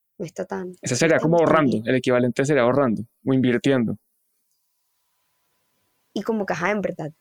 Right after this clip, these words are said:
Speaker 1: o sea, yo, tú ahorras.
Speaker 2: Claramente yo ahorro, yo ahorro en Bitcoin.
Speaker 1: Juan, es que tú eres visionario, o sea, yo todos los meses digo que voy a ahorrar algo de mi mesada. Y todos los meses me lo termino gastando, por eso es que yo soy buena en la primera función.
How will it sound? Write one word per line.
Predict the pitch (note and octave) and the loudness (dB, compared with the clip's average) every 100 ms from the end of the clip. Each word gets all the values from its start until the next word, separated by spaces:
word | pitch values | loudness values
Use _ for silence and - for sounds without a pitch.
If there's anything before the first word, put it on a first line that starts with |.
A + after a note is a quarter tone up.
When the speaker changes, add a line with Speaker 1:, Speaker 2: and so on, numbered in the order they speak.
| _ | _
Speaker 1:
o | - | -10
sea, | B3 A3+ | -4 -2
yo, | F#3+ - _ | -2 -6 _
tú | A3 | -2
ahorras. | C#4+ G3+ D3+ - E3+ F#3+ - _ _ _ _ _ _ _ _ _ _ - | 2 2 0 -2 -6 -12 -20 _ _ _ _ _ _ _ _ _ _ -2
Speaker 2:
Claramente | A#2 A#2+ B2+ C#3 C3+ C3+ | 0 2 2 0 0 0
yo | C#3 | 2
ahorro, | D#3 C#3+ | 2 2
yo | A#2+ A#2 | 2 2
ahorro | A#2 B2+ | 2 0
en | |
Bitcoin. | C#3+ D3+ - A2+ _ _ _ _ _ _ _ _ _ _ _ _ _ _ _ _ _ _ | 0 -2 -4 -8 _ _ _ _ _ _ _ _ _ _ _ _ _ _ _ _ _ _
Speaker 1:
Juan, | G#3+ A3 | -8 -6
es | |
que | - F#3+ | -6 -4
tú | F3+ | -2
eres | F#3 | -4
visionario, | A3+ A#3+ G#3 F#3+ G3+ G#3 | -4 -6 -2 0 0 -4
o | |
sea, | - G#3+ | -6 -8
yo | A3 | -4
todos | D4 E4+ | -2 0
los | F4 | -2
meses | B3 A3+ C4 | -4 -4 -4
digo | G3+ G#3+ | -4 -4
que | - | -4
voy | F3+ E3+ | -2 0
a | |
ahorrar | F3 E3+ E3+ | 0 0 0
algo | F3 F3+ | 0 -2
de | F3 | -4
mi | D#3+ | -6
mesada. | D#3 - - - _ _ _ _ _ - | -8 -8 -10 -10 _ _ _ _ _ -8
Y | G3+ | -4
todos | A#3 D4 | -2 -2
los | C#4+ | -2
meses | A3 G3+ B3+ A#3 | -2 -4 -4 -8
me | G#3+ G3+ | -4 -2
lo | F3+ | 0
termino | F3 F3 F#3 | -2 0 0
gastando, | G3 - A3+ G#3 | 0 0 -2 0
por | F#3 | -2
eso | F3+ | -4
es | G3+ | -4
que | B3 | -4
yo | A3+ | -2
soy | A#3 | -2
buena | A3 A#3+ | -2 0
en | A#3 | -2
la | G#3 | -2
primera | F3 E3+ F#3 | -2 -2 -2
función. | - E3 F3+ E3 | -4 -6 -4 -6